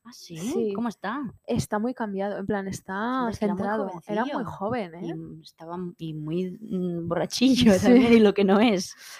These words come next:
Speaker 2: La emprendedora de fofuchas española que decidió ampliar su mercado a Australia para combinar su empresa con el aeroyoga.
Speaker 1: Que este vídeo es viejo y se hizo viral hace poquito, en
Speaker 2: Es
Speaker 1: plan,
Speaker 2: que es
Speaker 1: hace un par de
Speaker 2: buenísimo.
Speaker 1: años, es buenísimo.
Speaker 2: Es buenísimo.
Speaker 1: Que no sabe ni,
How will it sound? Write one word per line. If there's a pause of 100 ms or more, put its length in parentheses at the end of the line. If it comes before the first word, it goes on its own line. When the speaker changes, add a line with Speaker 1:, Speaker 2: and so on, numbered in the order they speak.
(220)
Speaker 2:
La
emprendedora
de
fofuchas
española
que
decidió
ampliar
su
mercado
a
Australia
para
combinar
su
empresa
con
el
aeroyoga.
Speaker 1:
Que
este
vídeo (160)
es
viejo
y
se
hizo
viral
hace
poquito,
en
Speaker 2:
Es
Speaker 1:
plan,
Speaker 2:
que
es
Speaker 1:
hace
un
par
de
Speaker 2:
buenísimo.
Speaker 1:
años,
es
buenísimo.
Speaker 2:
Es
buenísimo.
Speaker 1:
Que
no
sabe
ni,